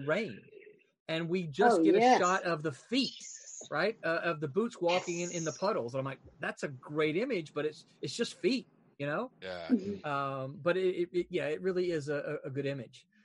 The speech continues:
Speaker 2: Oh,
Speaker 1: Um,
Speaker 2: man, I had my computer open with rainy skies all over. And I was like, "I don't get it. How do I do this?" What's the
Speaker 1: Uh,
Speaker 2: punch?
Speaker 1: Eric Dotson says, "I think the artist is his or her own worst critic and sometimes never satisfied with the finished piece,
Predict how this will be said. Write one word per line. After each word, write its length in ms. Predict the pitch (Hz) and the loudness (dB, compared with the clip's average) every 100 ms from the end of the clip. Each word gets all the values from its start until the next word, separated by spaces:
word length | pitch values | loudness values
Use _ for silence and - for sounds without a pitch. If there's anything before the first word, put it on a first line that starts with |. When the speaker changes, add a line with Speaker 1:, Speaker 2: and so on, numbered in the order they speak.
| _ _ - | _ _ -6
Speaker 2:
Oh, 60 | |
Speaker 1:
Um, 480 | 147 147 143 156 170 | -2 -2 -2 -2 0
Speaker 2:
man, 280 | 170 165 180 | 0 0 2
I 20 | |
had 220 | 190 233 | 4 4
my 180 | 220 180 - | 6 2 0
computer 440 | - - 202 202 180 | -12 0 6 8 8
open 460 | 175 190 196 190 | 6 4 4 4
with 160 | 175 165 - - | 4 2 -2 -6
rainy 400 | 160 196 196 196 | 2 4 4 2
skies 720 | - - - 180 196 208 196 | -2 -8 -4 2 8 8 8
all 200 | 185 180 | 2 2
over. 420 | 185 190 202 202 | 2 2 2 2
And 120 | 202 170 | 2 0
I 220 | 175 196 | -4 -2
was 240 | 427 - | -2 0
like, 140 | 381 185 | 0 6
"I 120 | 208 | 8
don't 300 | 214 175 160 | 8 6 4
get 280 | - 196 220 | 6 8 10
it. 280 | 208 160 - - | 8 6 2 -4
How 60 | 190 | 2
do 140 | 202 | 4
I 40 | 214 - | 4 6
do 180 | 208 196 | 8 8
this?" 140 | 160 - - _ _ _ _ - - - _ _ - - _ _ - - _ _ _ - | 6 0 -20 _ _ _ _ -20 -20 -20 _ _ -20 -20 _ _ -20 -20 _ _ _ 0
What's 140 | 214 | 2
the 60 | 185 | 4
Speaker 1:
Uh, 200 | 180 180 | 4 2
Speaker 2:
punch? 200 | - - _ _ _ _ - | -2 -8 _ _ _ _ 2
Speaker 1:
Eric 260 | 240 254 | 4 4
Dotson 360 | 214 277 - 214 | 4 2 0 -6
says, 340 | - 208 190 - | -2 2 2 2
"I 100 | 180 | -2
think 240 | 233 240 | -2 -2
the 120 | 214 | -4
artist 420 | 196 208 214 196 - | 0 2 0 -4 -4
is 560 | 190 185 180 180 175 - | 0 2 2 0 -2 -4
his 280 | 170 202 | -4 -2
or 80 | 190 | 0
her 240 | 180 190 185 | 0 0 0
own 320 | 196 220 202 | -2 -4 -4
worst 240 | 202 185 | -4 -6
critic 480 | - 202 214 220 - | -4 -2 -2 -4 -12
and 160 | 170 160 | -14 -12
sometimes 520 | - 185 196 185 160 | -8 -8 -4 -6 -4
never 220 | 165 170 180 | -6 -6 -6
satisfied 580 | 185 175 - 175 170 | -4 -4 -4 -4 -4
with 120 | 160 156 | -6 -10
the 80 | |
finished 340 | 147 165 151 - | -10 -8 -10 -8
piece, 380 | 165 156 143 | -4 -4 -6